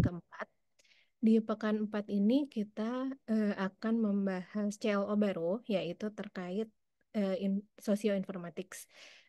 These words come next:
Untuk C L O ini, eh, dosen yang akan memberi pemaparan itu adalah Bu Dade, Bu Dade Nurjana. Eh, di C L O ini akan ada dua pertemuan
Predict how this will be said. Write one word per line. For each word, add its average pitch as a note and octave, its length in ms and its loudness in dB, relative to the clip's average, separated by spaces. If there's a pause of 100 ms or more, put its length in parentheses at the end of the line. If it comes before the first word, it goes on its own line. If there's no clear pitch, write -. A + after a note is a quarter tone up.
(100)
Untuk A3 240 4
C G#3+ 160 4
L G#3 240 0
O G#3+ 400 4
ini, B3+ 480 6 (400)
eh, G3+ 240 2 (160)
dosen G#3+ 320 2
yang G#3+ 160 0
akan G3 240 0
memberi F#3+ 640 0
pemaparan F#3+ 800 -2
itu F#3+ 160 -4
adalah F3+ 480 -2
Bu F#3 320 -2
Dade, F3+ 640 -2 (160)
Bu F#3+ 80 2
Dade F3 320 -4
Nurjana. F3 480 -6 (880)
Eh, G3+ 320 4 (680)
di A3+ 160 4
C A3 80 8
L G#3 80 6
O G#3 80 6
ini A#3 240 6
akan G#3 480 0
ada G3 240 2
dua G3 160 2
pertemuan G3+ 720 2